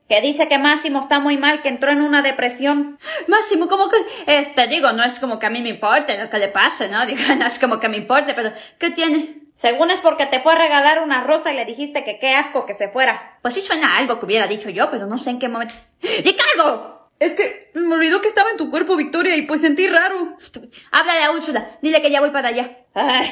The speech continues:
Speaker 1: está bien.
Speaker 2: Pero señorita, ¿qué va a pasar con la hija del ruso?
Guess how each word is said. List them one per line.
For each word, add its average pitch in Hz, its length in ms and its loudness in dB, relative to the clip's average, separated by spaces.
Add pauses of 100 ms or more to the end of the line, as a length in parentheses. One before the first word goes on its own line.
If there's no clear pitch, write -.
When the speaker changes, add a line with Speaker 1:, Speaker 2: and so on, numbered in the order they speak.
(100)
Speaker 1:
está 185 200 -2
bien. 208 540 -4 (200)
Speaker 2:
Pero 220 160 -2
señorita, 220 520 -4
¿qué 269 100 2
va 277 80 6
a 277 60 2
pasar 269 240 0
con 269 100 -2
la 254 80 2
hija 254 160 0
del 220 160 2
ruso? 247 380 -6